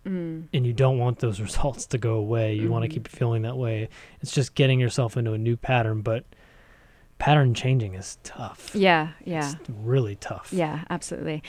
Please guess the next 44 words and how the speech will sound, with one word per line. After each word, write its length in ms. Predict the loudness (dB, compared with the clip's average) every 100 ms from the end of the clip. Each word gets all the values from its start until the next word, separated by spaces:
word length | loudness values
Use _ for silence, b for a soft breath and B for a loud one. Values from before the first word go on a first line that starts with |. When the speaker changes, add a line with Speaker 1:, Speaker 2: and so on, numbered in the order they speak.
| B
Speaker 1:
And 100 | 4 8
we're 100 | 10
not 180 | 8
even, 400 | 6 4 2 0 -6
like, 300 | -4 -4 -4 -8 2
getting 280 | 6 6 6
into 520 | 2 0 0 -2 -2
how 100 | -2
much 200 | -2 0
time 160 | 4 6
we 80 | 6
have, 180 | 6
'cause, 220 | 4 2 2
I 20 |
mean, 140 | 0 4
this 140 | 6
Speaker 2:
We 60 | 8
got, 40 | 8
Speaker 1:
w-, 40 |
Speaker 2:
we 40 | 8 6
Speaker 1:
if 40 |
Speaker 2:
got 60 | 4
more 160 | 0
time. 220 | 0 2
Speaker 1:
we 160 | 6 8
go 140 | 8
down 260 | 8 6 4
this 120 | 0
path, 320 | 2 4 4
it 80 | 0
could 140 | -4 -4
be 320 | -2 -2 -4
a 120 | -4 -4
lengthy 440 | -2 -2 -2 -2
conversation, 720 | -2 -2 -2 -2 -2 -4 -4
so 180 | 0 2
we, 100 | 4
<laughs> 0 |
we 140 | 2 2 -2
Speaker 2:
Let's 120 | 0
do 120 | 4
Speaker 1:
don't, 80 | 4
Speaker 2:
it. 120 | 4
Speaker 1:
but, 160 | -4